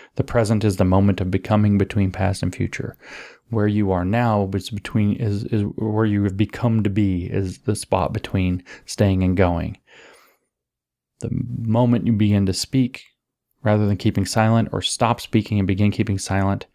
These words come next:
is when silence or speech becomes. The spot between being and non-being, where being comes out of non-being, is becoming. That is the dialectical faith.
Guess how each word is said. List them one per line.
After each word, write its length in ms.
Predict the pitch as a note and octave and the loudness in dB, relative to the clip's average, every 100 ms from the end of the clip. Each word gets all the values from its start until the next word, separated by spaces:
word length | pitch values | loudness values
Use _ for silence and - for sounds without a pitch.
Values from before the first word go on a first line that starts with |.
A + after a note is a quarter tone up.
| _ _ _ _ _ _ _ _ - | _ _ _ _ _ _ _ _ -6
is 320 | A#2+ G2+ - _ _ _ | -2 -2 -6 _ _ _
when 460 | G#2 F#2+ F2+ E3+ - _ | 0 0 0 -8 -16 _
silence 560 | - - A2+ A2 G#2+ - - | -4 2 4 4 2 -2 -6
or 160 | A2 | -6
speech 460 | F#2+ - G#2 F#2 - - | -4 0 0 0 -8 -4
becomes. 760 | - - - F#2+ - - - - _ _ _ _ _ _ _ _ _ - | -4 -2 -4 -2 -4 -8 -12 -12 _ _ _ _ _ _ _ _ _ -16
The 60 | - | -12
spot 360 | - G#2+ G2+ | -4 -2 0
between 360 | A#2 - G#2+ G2 | -2 -4 -4 -4
being 280 | G#2 G#2 G2+ | -2 -2 -2
and 100 | F#2+ | -2
non-being, 640 | G2 G2 F#2+ F#2 F#2 F2+ | 0 -2 -2 -2 -2 -4
where 100 | F2 | -6
being 380 | F2+ G2 G2+ G2 | -6 -2 0 -2
comes 280 | - G2+ G2 | -2 -2 2
out 100 | F#2 | 0
of 80 | |
non-being, 520 | F#2 F#2 F2+ F2+ F2+ F2+ | 0 0 0 0 -2 -2
is 180 | F#2 | -4
becoming. 520 | F#2 F#2 - F2 E2 F2+ | -4 -6 -4 -4 -6 -4
That 200 | G2 G#2 | 0 2
is 140 | A2 | 2
the 80 | G#2 | 2
dialectical 640 | G2+ F#2 F#2 F2+ - - | 2 2 2 0 -4 -8
faith. 420 | F2+ - G2 - | -4 0 0 0